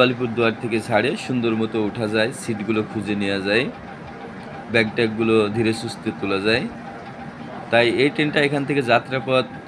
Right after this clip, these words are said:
কলকাতা যাওয়ার জন্য খুব ভালো। এ দেখতে পাচ্ছেন লেখা আছে শিয়ালদহ to নিউ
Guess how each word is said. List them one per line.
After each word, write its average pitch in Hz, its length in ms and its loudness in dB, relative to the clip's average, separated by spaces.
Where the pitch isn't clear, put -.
কলকাতা 123 320 0
যাওয়ার 113 200 4
জন্য 120 120 -2
খুব 113 120 -4
ভালো। 82 200 -4
এ 123 120 -2
দেখতে 120 300 0
পাচ্ছেন 139 320 0
লেখা 117 280 2
আছে 123 200 -2
শিয়ালদহ 113 560 2
to 127 120 0
নিউ 117 140 2